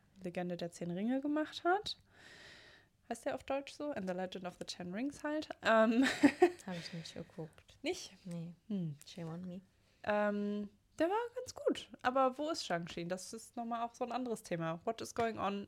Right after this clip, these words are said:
Speaker 1: im M C U allgemein? Aber das, ähm, sparen wir uns auf für ein andermal. Ähm, ja, ich fand den schön, den Film. Also, ich mag die Spider-Man,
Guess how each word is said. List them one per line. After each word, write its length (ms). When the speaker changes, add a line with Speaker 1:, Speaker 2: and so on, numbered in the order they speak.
Speaker 1:
im 140
M 140
C 260
U 60
allgemein? 520
Aber 220
das, 380
ähm, 500
sparen 280
wir 60
uns 120
auf 280
für 80
ein 240
andermal. 520
Ähm, 720
ja, 320
ich 220
fand 320
den 280
schön, 320
den 160
Film. 400
Also, 480
ich 160
mag 260
die 80
Spider-Man, 920